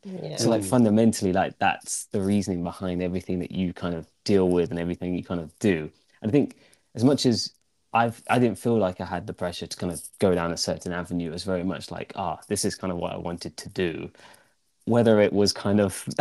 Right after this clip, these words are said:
Speaker 2: <laughs> drummed into me from such an early age, I was convincing myself that that's what I wanted.
Speaker 1: I, but I think also as first generation, um, they felt that they wanted to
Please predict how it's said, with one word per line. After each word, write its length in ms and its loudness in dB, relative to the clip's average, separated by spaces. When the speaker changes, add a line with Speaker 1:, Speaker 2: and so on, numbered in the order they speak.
Speaker 2:
<laughs> 220 8
drummed 340 8
into 220 6
me 140 4
from 160 -4
such 240 -2
an 100 0
early 220 2
age, 200 2
I 80 -8
was 120 -12
convincing 440 -4
myself 420 -10
that 200 -14
that's 140 -8
what 100 -4
I 100 -2
wanted. 220 -4
Speaker 1:
I, 180 4
but 120 10
I 100 8
think 160 2
also 480 2
as 440 0
first 280 -4
generation, 840 -4
um, 760 -6
they 240 10
felt 720 4
that 260 -6
they 140 -2
wanted 380 -6
to 60 -14